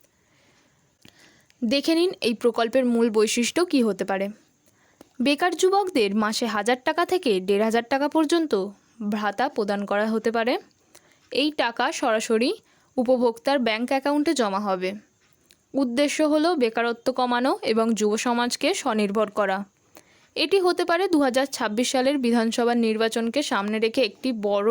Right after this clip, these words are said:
রাজনৈতিক পদক্ষেপ। কারা পাবে এই ভাতা? এই নতুন প্রকল্পের আওতায় ভাতা পেতে হলে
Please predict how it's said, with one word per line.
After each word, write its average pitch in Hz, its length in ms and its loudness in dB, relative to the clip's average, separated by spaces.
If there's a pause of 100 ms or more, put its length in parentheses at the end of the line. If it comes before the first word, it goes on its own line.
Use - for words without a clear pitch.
(140)
রাজনৈতিক 202 560 -4
পদক্ষেপ। 190 480 -4 (2250)
কারা 320 360 0
পাবে 320 260 2 (200)
এই 226 180 2
ভাতা? 220 300 -2 (1040)
এই 269 140 2 (100)
নতুন 285 260 2 (120)
প্রকল্পের 247 560 2
আওতায় 233 400 -2 (260)
ভাতা 220 240 0
পেতে 262 260 0
হলে 302 260 2